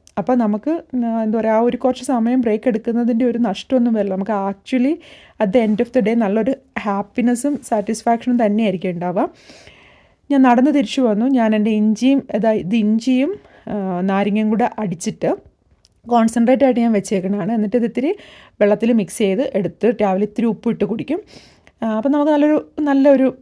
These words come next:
ഡീഹൈഡ്രേറ്റഡ് ആയിട്ടുള്ള ആ ഒരു ഫീലിംഗ് മാറിയിട്ട് നല്ല ഹൈഡ്രേഷൻ കിട്ടും. ആ, അപ്പം എനിക്ക് ഞാൻ പറഞ്ഞല്ലോ, ഇച്ചിരി നേരം ഇരുന്ന് കുടിക്കാനായിട്ടൊരു സാവകാശമുണ്ട്. ഐസക്ക് ആ സമയത്ത് എണീറ്റ് വന്നു, ആറേ മുക്കാലൊക്കെ ആയിട്ടുണ്ടാവും.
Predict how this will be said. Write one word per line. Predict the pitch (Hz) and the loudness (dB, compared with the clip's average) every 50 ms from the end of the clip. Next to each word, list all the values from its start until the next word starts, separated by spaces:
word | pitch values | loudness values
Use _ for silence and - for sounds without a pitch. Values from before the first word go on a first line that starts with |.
| _ - | _ -6
ഡീഹൈഡ്രേറ്റഡ് | 196 226 220 226 220 233 233 233 208 196 226 247 254 254 247 247 285 277 254 | -2 -2 -2 0 0 0 0 0 0 0 2 4 4 4 2 0 0 2 2
ആയിട്ടുള്ള | 233 220 214 - 226 214 | 2 2 0 0 0 0
ആ | |
ഒരു | 226 254 247 | 2 0 0
ഫീലിംഗ് | - 233 208 214 208 233 233 240 | -2 -2 -2 -2 0 2 2 2
മാറിയിട്ട് | 226 208 202 190 190 202 226 214 - - | 2 0 0 -2 -2 -4 -4 -6 -4 -4
നല്ല | 349 370 262 220 214 220 220 220 226 | -4 -2 -2 -2 -2 -2 -2 -2 -2
ഹൈഡ്രേഷൻ | 226 214 185 185 165 185 208 226 220 - - 233 208 - - - 226 | -2 -2 -2 -4 -2 -4 -4 -4 -4 -4 -6 -6 -6 -8 -10 -10 -10
കിട്ടും. | 220 - - 254 392 427 - - - - - - - - - _ _ - | -8 -4 -4 -4 -4 -6 -10 -18 -20 -20 -20 -20 -20 -20 -20 _ _ -8
ആ, | 214 208 | -6 -6
അപ്പം | 185 185 208 | -4 -2 -2
എനിക്ക് | 220 214 202 214 196 262 269 247 - - - - | -2 0 0 0 0 0 -2 -2 -4 -6 -6 -4
ഞാൻ | 294 262 240 | -2 0 2
പറഞ്ഞല്ലോ, | 247 226 208 196 185 180 | 2 2 2 2 0 0
ഇച്ചിരി | 175 - - - _ _ _ _ - 220 233 | -2 -6 -14 -20 _ _ _ _ -4 -2 0
നേരം | 226 226 240 | 2 2 2
ഇരുന്ന് | 240 - 208 226 254 | 0 0 0 0 0
കുടിക്കാനായിട്ടൊരു | 220 233 190 - - 247 254 254 254 269 269 | 0 -2 -2 -2 0 2 2 4 2 2 2
സാവകാശമുണ്ട്. | 269 285 220 208 214 220 226 233 247 247 - 277 233 202 190 202 285 - - 202 | 2 2 2 2 2 2 2 2 2 2 0 0 0 0 0 0 0 0 0 -4
ഐസക്ക് | 202 196 - 220 196 208 | -6 -4 -4 -2 -2 0
ആ | |
സമയത്ത് | 202 208 202 214 202 220 | 0 0 -2 -2 -2 -2
എണീറ്റ് | 202 190 175 202 | -4 -2 -2 -2
വന്നു, | 196 185 | -4 -4
ആറേ | 185 185 190 | -4 -4 -2
മുക്കാലൊക്കെ | 196 202 202 - 220 214 214 208 214 214 | -2 -2 -2 0 0 0 0 0 0 -2
ആയിട്ടുണ്ടാവും. | 196 196 202 190 175 156 190 302 | -2 0 -2 -2 -2 -2 -4 -4